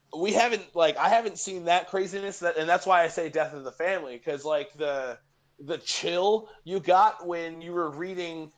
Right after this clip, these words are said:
literally black pages of just black panels with Joker trying to tell a joke, people screaming, and then him breaking a neck.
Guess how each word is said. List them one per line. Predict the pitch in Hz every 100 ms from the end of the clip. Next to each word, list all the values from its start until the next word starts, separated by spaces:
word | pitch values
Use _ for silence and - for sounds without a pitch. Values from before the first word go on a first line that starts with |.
| _
literally | 143 170 208 214 202 185
black | 151 156 156 180 196 -
pages | 180 180 165 151 131
of | 143 120
just | 143 - -
black | 143 165 -
panels | - 170 170 135 120 - - _ _ _
with | 143 156
Joker | - 170 180 170
trying | 151 170 175
to | 165
tell | - 175
a | 165
joke, | 151 165 233 - _ _ _ _ _ _
people | 202 214
screaming, | 170 - 233 220 151 135 139 _ _ -
and | 160
then | 165
him | 180 180
breaking | 170 160 165
a | 139
neck. | 127 107 -